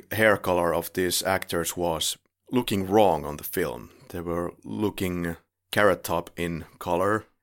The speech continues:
and they needed to fix that. Somehow it look-, it looked wrong on the film. I don't know that it actually looks like that in the finished product to me. So now we have River with, uh, the father.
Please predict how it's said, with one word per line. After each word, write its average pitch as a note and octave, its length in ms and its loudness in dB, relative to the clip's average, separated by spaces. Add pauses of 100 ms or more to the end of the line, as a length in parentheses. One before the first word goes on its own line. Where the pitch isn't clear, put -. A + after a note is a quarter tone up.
(100)
and D2+ 480 -12 (320)
they D#2+ 160 -8
needed D#2+ 280 -8
to - 60 -14
fix - 280 -4
that. D2+ 260 -8
Somehow F2+ 380 0
it E2+ 80 2
look-, F2+ 380 -4
it F#2 200 -8
looked F#2+ 320 -4
wrong E2+ 400 0
on - 140 -10
the D#2+ 100 -10
film. C2+ 460 -4 (760)
I G2+ 80 2
don't D#2+ 100 0
know D2+ 160 -6
that G#1 260 -6
it E2+ 240 -6
actually F2 360 -2
looks F#2 260 -2
like C#2 200 -10
that C#2 400 -10
in E2 140 -12
the D#2 80 -14
finished - 480 -8
product F2+ 380 -2
to D#2+ 80 -12
me. F2+ 360 -6 (260)
So A#2+ 440 4
now A#2+ 280 2
we A#2 140 6
have G2+ 320 2
River G2 480 4
with, F2 460 -4
uh, C#2 320 -8
the - 80 -8
father. C#2+ 680 -2